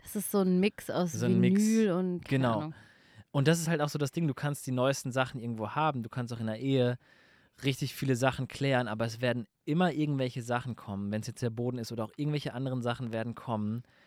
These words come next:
Speaker 2: Eine Krise wird vielleicht kommen, vielleicht kommt auch mal von äußerlichen, äh, sozusagen Komponenten was.
Speaker 1: Stürme.
Speaker 2: Stürme, die dein richtig modernes Haus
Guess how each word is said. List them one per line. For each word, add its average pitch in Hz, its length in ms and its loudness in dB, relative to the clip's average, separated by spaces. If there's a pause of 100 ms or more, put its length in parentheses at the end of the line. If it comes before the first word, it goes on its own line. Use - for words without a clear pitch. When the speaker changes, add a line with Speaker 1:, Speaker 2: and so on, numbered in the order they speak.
(560)
Speaker 2:
Eine 127 80 2
Krise 160 340 4
wird 139 140 4
vielleicht 131 320 0
kommen, 127 220 -2
vielleicht 139 260 0
kommt 143 140 -4
auch 135 80 -4
mal 131 100 0
von 117 300 -6
äußerlichen, 120 1900 -2 (100)
äh, 110 300 -2
sozusagen 110 400 -4
Komponenten 110 640 -4
was. 107 280 -2
Speaker 1:
Stürme. 208 500 -2 (100)
Speaker 2:
Stürme, 160 480 4
die 123 340 0
dein 120 300 2
richtig 123 380 -4
modernes 131 500 2
Haus 107 300 2